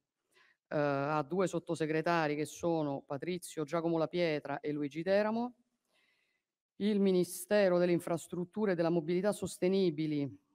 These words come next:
avrà, eh, Edoardo Rixi e Galeazzo Bignami, entrambi viceministri, e Tullio Ferrante,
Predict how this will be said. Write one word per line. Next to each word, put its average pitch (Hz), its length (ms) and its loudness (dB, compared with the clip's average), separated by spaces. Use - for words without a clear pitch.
avrà, 170 460 2
eh, 139 1080 0
Edoardo 190 500 2
Rixi 160 800 -4
e 165 180 -2
Galeazzo 170 540 0
Bignami, 156 680 0
entrambi 165 460 0
viceministri, 160 960 0
e 170 300 0
Tullio 165 320 0
Ferrante, 139 880 -4